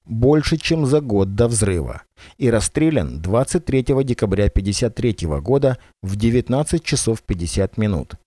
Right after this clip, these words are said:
почти за девять месяцев до взрыва.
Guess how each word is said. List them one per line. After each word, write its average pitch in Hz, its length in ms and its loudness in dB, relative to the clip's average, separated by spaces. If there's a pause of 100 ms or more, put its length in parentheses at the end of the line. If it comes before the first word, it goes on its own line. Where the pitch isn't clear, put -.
(140)
почти 117 460 0
за 107 180 2
девять 127 480 0
месяцев 92 540 0
до 117 160 2
взрыва. 123 540 0